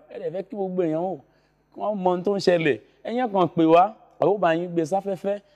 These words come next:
Eh, ṣé mọ̀ pé lára ohun tí Bíbélì náà sọ, òun náà leléyìí. Ó ní, "Ẹ lọ sí gbogbo ayé, ẹ lọ sí gbogbo ayé."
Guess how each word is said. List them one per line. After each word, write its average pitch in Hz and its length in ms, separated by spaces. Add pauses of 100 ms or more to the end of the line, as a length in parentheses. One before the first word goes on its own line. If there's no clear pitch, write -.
(120)
Eh, 120 240
ṣé 170 100
mọ̀ 151 140
pé 185 340
lára 165 220
ohun 151 120
tí - 100
Bíbélì 180 320
náà 160 240
sọ, 151 300 (120)
òun 131 200
náà 165 140
leléyìí. 135 380 (280)
Ó 196 100
ní, 208 160
"Ẹ 165 100
lọ 165 320 (280)
sí - 240
gbogbo 147 640
ayé, 151 420 (560)
ẹ 156 140
lọ 143 340
sí - 260
gbogbo 151 560
ayé." 151 440